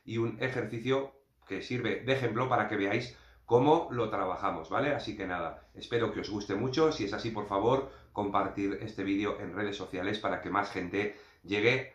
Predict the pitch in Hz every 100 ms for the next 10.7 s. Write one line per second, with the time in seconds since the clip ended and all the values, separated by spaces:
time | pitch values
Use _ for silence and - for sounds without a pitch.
0 | - 95 92 87 87 87 82 - _ _
1 | - 98 101 90 80 - _ _ _ -
2 | 104 104 90 76 - - _ _ _ _
3 | _ _ _ _ _ _ _ _ _ _
4 | _ - - - - 104 98 92 90 107
5 | 113 123 117 123 131 - 104 95 95 95
6 | 95 95 98 110 104 101 107 104 104 95
7 | 95 98 101 127 - - - - - -
8 | - 95 117 135 139 123 117 120 127 117
9 | 113 123 131 110 110 107 107 107 107 107
10 | 110 107 92 98 123 113